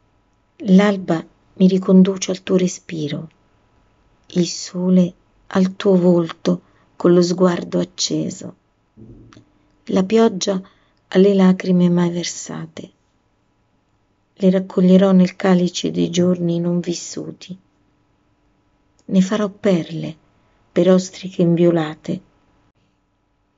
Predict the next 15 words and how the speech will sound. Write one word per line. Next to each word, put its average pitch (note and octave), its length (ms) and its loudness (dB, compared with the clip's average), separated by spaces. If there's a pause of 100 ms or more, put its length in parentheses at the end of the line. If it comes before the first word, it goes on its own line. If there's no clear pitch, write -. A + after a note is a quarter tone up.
(640)
Il F#3+ 180 -6
giorno G3 420 0
mi E3 160 0
parla F3+ 460 0
con F3+ 140 0
la F3 120 2
tua F3+ 160 0
voce F#3 380 0
profonda. E3 800 -4 (1120)
Conserverò G3 680 -2
ogni G3 260 0
parola E3+ 600 0 (440)
per F3 140 2
intrecciare F3+ 760 0
ghirlande F3 680 2